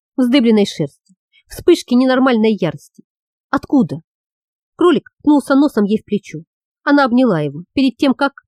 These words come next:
«Всё, хватит». Я напряглась, отгоняя, отталкивая, вырываясь. «Раз, два, три. Уйди. И так достаточно».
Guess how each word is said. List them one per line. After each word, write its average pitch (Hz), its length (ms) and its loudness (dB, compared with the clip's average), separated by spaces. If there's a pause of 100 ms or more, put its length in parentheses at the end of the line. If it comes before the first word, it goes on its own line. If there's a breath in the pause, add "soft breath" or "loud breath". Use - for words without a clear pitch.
(580)
«Всё, 220 300 0 (300)
хватит». 226 440 -4 (640)
Я 320 120 2
напряглась, 233 580 -2
отгоняя, 254 560 0
отталкивая, 165 840 -8
вырываясь. 185 640 -2 (400)
«Раз, 294 240 0
два, 214 160 -2
три. 165 240 -8 (240)
Уйди. 202 420 -2 (480)
И 330 120 -2
так 220 220 -2
достаточно». - 680 -8